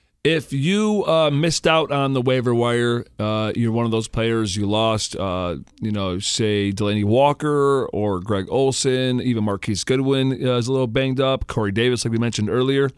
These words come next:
Who are some players, if you missed out on those big waiver wire, uh, pickups, who are some players that you can plug in?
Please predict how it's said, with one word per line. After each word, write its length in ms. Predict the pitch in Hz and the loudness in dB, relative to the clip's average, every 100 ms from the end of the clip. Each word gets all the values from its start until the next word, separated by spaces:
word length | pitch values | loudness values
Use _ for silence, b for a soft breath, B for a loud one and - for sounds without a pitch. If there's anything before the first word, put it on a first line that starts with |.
| b b _ | b b _
Who 160 | - 185 | 2 4
are 120 | 175 | 4
some 240 | - 151 | 2 0
players, 640 | 131 - 143 143 131 127 - B B B | 0 0 2 4 2 0 -4 B B B
if 240 | 160 165 - | 0 0 0
you 140 | 120 | 0
missed 260 | 120 123 - | 2 0 2
out 200 | 117 113 | 2 2
on 100 | 110 | 0
those 160 | 104 | 0
big 240 | 92 117 104 | 0 0 2
waiver 260 | 110 110 | 0 0
wire, 360 | 113 113 113 110 - | 0 0 0 -2 -4
uh, 140 | 113 | -2
pickups, 500 | 113 135 147 131 - b b | 0 0 0 -2 -6 b b
who 120 | - | -2
are 80 | 156 | 0
some 180 | 135 127 | 2 -2
players 380 | - 123 120 110 | 0 0 0 0
that 100 | 104 | -2
you 100 | 110 | -4
can 180 | - 101 | -2 -4
plug 340 | - 120 110 110 | -2 -2 0 0
in? 300 | 104 95 | 0 -2